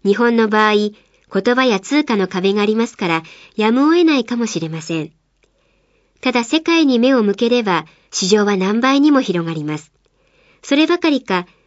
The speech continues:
優秀な人材、安い労働力、土地など、海外の資源を自社の経営資源として活用することも可能です。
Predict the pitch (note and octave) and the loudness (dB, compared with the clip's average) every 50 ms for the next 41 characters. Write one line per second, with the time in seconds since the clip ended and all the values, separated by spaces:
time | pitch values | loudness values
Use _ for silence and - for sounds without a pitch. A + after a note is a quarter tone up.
0 | _ _ - G3+ G#3+ A#3 B3 A#3+ - - A#3+ A#3 A3+ A3+ A3 F#3 F3 G3 G#3 G3+ | _ _ -2 2 2 4 4 2 2 0 0 2 2 2 0 0 0 0 0 0
1 | G3 G3 F#3+ F#3 E3 C3 - _ _ _ _ - F#3 F#3 - - C#4 C#4 B3+ G#3+ | -2 -2 -2 -4 -4 -6 -10 _ _ _ _ -6 -6 -6 -4 0 0 2 2 2
2 | F#3+ G3 G#3+ G#3+ A3 A3 G3 F3+ D#3+ D#3+ D#3 C#3 - - _ _ _ - - A3+ | 2 2 2 2 2 0 0 -2 -4 -6 -8 -10 -10 -10 _ _ _ -8 -6 -4
3 | A3+ - D4 D4+ D#4+ D#4+ C4 A3 F#3 F#3 - _ _ _ _ _ _ _ - - | -2 0 0 0 0 0 0 0 -2 -4 -6 _ _ _ _ _ _ _ -4 0
4 | D#4+ F4 E4+ E4 D4+ C4 A3 G#3 G3+ G3+ - B3 B3 A#3+ A#3 A3+ G3 F3+ E3+ E3+ | 0 2 2 2 2 0 0 -2 -4 -4 -4 -2 0 0 0 0 0 -2 -2 -2
5 | D#3 G#2 - _ _ - G3+ A3+ B3 - C4 G#3+ F#3 D#3+ D#3+ - G#3 A#3 C4 C#4 | -4 -6 -8 _ _ -10 -8 -6 -4 -2 -2 -2 -2 -4 -4 -2 -2 0 0 2
6 | C#4 C#4+ C#4 - - D4+ D4 D4 C#4 A#3 - F#3 F3+ - - D#3+ D#3+ - E3+ - | 0 0 -2 -2 0 0 2 0 0 -2 -4 -6 -8 -6 -8 -8 -8 -8 -12 -8
7 | - A3 A#3+ B3+ C4 - B3+ B3 B3 - B3+ - C#4+ C#4 C4 - - - C#3 C3+ | -4 -2 -2 -2 -2 -2 -2 -2 -2 -2 -2 0 0 0 0 0 -2 -8 -12 -10
8 | C#3 C#3 C#3+ C3+ C3+ C3 - - | -10 -10 -10 -12 -12 -14 -14 -18